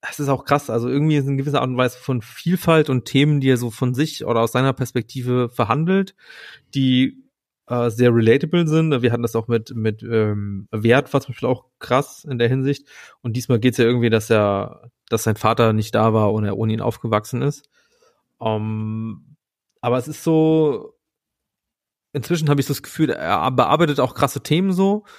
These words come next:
und er macht das auch so, wie er das machen möchte, aber ich finde es immer sehr, sehr schwer und es ist, also, es ist völlig zu Recht auch, aber ich habe das Gefühl, dass ich den Song so, wie er musikalisch umgesetzt wurde, ist von ihm auch schon oft gehört habe einfach.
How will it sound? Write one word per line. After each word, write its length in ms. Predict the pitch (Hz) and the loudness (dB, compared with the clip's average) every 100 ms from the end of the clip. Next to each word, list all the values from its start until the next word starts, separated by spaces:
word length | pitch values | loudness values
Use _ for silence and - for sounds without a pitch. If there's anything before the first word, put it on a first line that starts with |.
| - - | -20 -18
und 160 | - 131 | -4 0
er 60 | 127 | 2
macht 200 | 135 156 | 0 -2
das 140 | 120 | -2
auch 140 | 113 | -2
so, 800 | - - 135 139 135 127 123 120 120 | -2 -2 0 2 2 2 0 -2 -2
wie 80 | |
er 40 | 120 | 0
das 140 | 117 | 0
machen 200 | 139 147 | -2 0
möchte, 200 | 151 - | 0 0
aber 80 | 113 | -2
ich 60 | - | -2
finde 160 | 156 | -4
es 60 | 139 | -2
immer 200 | 143 131 | 0 0
sehr, 540 | 123 120 113 110 - _ _ - | 2 2 2 -2 -4 _ _ -4
sehr 180 | 131 | -2
schwer 400 | 123 - 127 151 | -2 0 4 4
und 140 | 135 127 | 4 0
es 80 | 127 | -2
ist, 260 | - - _ | -8 -14 _
also, 300 | 117 117 - _ | -4 -4 -6 _
es 160 | - - | -20 -20
ist 80 | - _ _ | -20 _ _
völlig 300 | - 123 - | -2 -2 -2
zu 100 | 117 | -2
Recht 240 | 127 - | -2 -4
auch, 240 | 135 143 - | -2 0 -2
aber 60 | - - - - | -14 -20 -20 -4
ich 40 | |
habe 100 | 120 | -2
das 120 | 139 | -2
Gefühl, 220 | - 160 143 | 0 2 4
dass 180 | 135 | 2
ich 160 | 135 - | -2 -4
den 180 | 135 120 | -2 0
Song 540 | - 127 156 160 147 | 2 4 4 2 0
so, 840 | 120 - - - 135 160 160 151 127 | -2 -10 -6 0 2 4 2 2 0
wie 140 | 123 | 2
er 240 | 120 117 | 2 2
musikalisch 680 | 117 117 113 - 151 180 156 | 0 -4 -8 -4 0 2 0
umgesetzt 560 | - 160 143 123 139 - | -2 -2 -2 -2 -2 -2
wurde, 200 | 131 127 | -2 -2
ist 120 | 127 | -2
von 140 | 127 113 | -4 -4
ihm 160 | 127 | -2
auch 160 | 123 117 | 0 0
schon 160 | 131 | -4
oft 260 | 120 117 - | -4 -6 -6
gehört 320 | 104 113 120 | -4 -4 -2
habe 240 | 107 - 113 | -4 -6 -8
einfach. 420 | 110 - 110 | -8 -8 -8